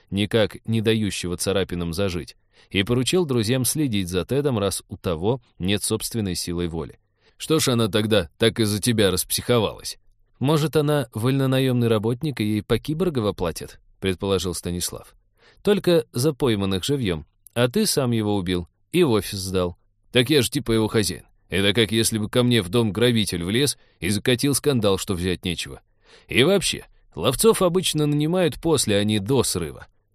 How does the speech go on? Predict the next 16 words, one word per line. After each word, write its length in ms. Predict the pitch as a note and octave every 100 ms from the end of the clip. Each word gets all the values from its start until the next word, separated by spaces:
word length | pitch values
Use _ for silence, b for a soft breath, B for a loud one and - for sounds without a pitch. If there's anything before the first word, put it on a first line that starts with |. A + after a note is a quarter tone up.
| _
В 120 | - D2+
Dex 340 | A2 C3 -
Company 420 | C#3+ D#3+ E3 D#3
может 340 | A#2 A2+ A#2 -
позвонить 560 | G#2 F#2+ G2 G#2 -
не 160 | F#2+ G2+
только 320 | G#2 F#2 -
хозяин 440 | - F#2 F2 E2
киборга, 420 | D#2 A#2+ C#3 B2+ A2
но 160 | G2
и 80 | F#2
те, 180 | - C3+
кто 260 | - B2 -
от 180 | G2 -
него 260 | F#2+ F#2
пострадал. 640 | - A2 - G2 C#2+ C2